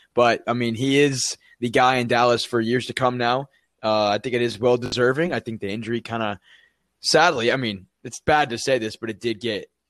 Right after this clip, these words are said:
a lot more fans behind him. You know, you kinda get the, the pity points there. But I think, um, I think he's slightly overpaid, but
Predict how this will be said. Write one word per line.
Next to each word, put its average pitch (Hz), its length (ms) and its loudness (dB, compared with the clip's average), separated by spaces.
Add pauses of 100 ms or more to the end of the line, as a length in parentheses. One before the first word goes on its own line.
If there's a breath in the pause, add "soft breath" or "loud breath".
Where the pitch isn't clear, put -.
(120)
a 127 60 2
lot 123 180 4
more 117 140 0
fans 120 320 -2
behind 117 420 -4
him. 131 160 -4
You 120 100 -6
know, 123 140 -2
you 110 100 -2
kinda 110 200 -10
get 104 180 -8
the, 95 80 -10 (300 soft breath)
the 104 80 -12
pity 123 280 0
points 120 340 -6
there. 117 300 0 (400 loud breath)
But 127 260 4
I 131 140 2
think, 160 460 0
um, 117 580 0 (580)
I 127 60 -6
think 160 140 -6
he's 143 140 0
slightly 143 340 4
overpaid, 131 500 0
but 113 300 -2